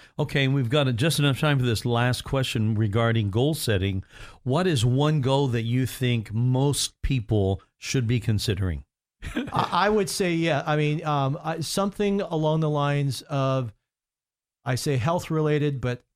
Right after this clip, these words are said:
Speaker 2: it could be mental health, spiritual health, physical health.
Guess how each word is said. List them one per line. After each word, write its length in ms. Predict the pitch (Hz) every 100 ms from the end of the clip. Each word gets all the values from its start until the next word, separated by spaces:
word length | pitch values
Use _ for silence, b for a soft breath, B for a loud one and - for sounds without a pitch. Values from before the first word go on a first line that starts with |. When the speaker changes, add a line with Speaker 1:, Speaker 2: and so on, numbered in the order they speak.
| -
Speaker 2:
it 120 | 117
could 200 | - 131
be 280 | 113 123 117
mental 440 | 110 135 165 165 139
health, 300 | 151 143 127
spiritual 600 | - 165 165 156 160 135
health, 440 | 139 131 131 - -
physical 420 | 165 151 156 147
health. 400 | 127 135 123 120